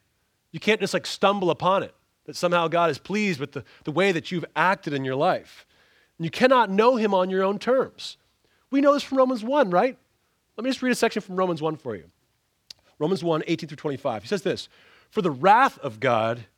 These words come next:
is revealed from heaven against all ungodliness and unrighteousness of men, who by their unrighteousness suppress the truth. For what can be known about God is plain to them."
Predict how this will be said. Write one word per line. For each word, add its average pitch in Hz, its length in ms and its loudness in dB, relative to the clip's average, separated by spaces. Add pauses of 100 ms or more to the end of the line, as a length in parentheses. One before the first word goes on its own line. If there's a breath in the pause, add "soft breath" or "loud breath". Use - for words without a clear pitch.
(180)
is 151 120 -8
revealed 175 340 2
from 202 140 -8
heaven 160 300 0
against 151 260 -4 (160)
all 220 420 4
ungodliness 147 640 0
and 139 140 -12
unrighteousness 170 680 -2
of 113 180 -12
men, 117 400 -6 (520 soft breath)
who 175 100 -8
by 170 200 4
their 160 220 0
unrighteousness 165 680 -2
suppress - 420 -4
the - 120 -16
truth. - 600 -12 (380 soft breath)
For 165 120 -2
what 185 480 0
can 254 240 2
be 220 120 0
known 262 240 4
about 190 300 0
God 147 440 2 (260 soft breath)
is 247 120 -4
plain 277 340 2
to 208 100 -4
them." 127 200 -4